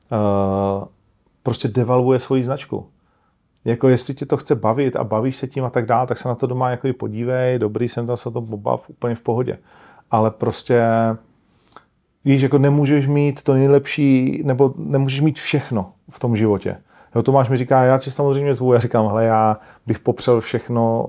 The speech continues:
co jsem, kdybych tam jakoby přišel. Jo, já tam určitě prostě jakoby nepřijdu. Ale zase znovu, to je moje nastavení. Ale to, že Kozma kvůli tomu jako přijde o nějaký sponzory, no tak to stoprocentně.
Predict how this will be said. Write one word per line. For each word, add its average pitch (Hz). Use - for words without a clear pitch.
co -
jsem, 120
kdybych 110
tam 101
jakoby 104
přišel. -
Jo, 104
já 113
tam 120
určitě 123
prostě 117
jakoby 120
nepřijdu. 117
Ale 127
zase 131
znovu, 120
to 120
je 117
moje 120
nastavení. 113
Ale 113
to, 123
že 131
Kozma 110
kvůli 117
tomu 104
jako 107
přijde 113
o -
nějaký 107
sponzory, 101
no 95
tak 104
to 151
stoprocentně. -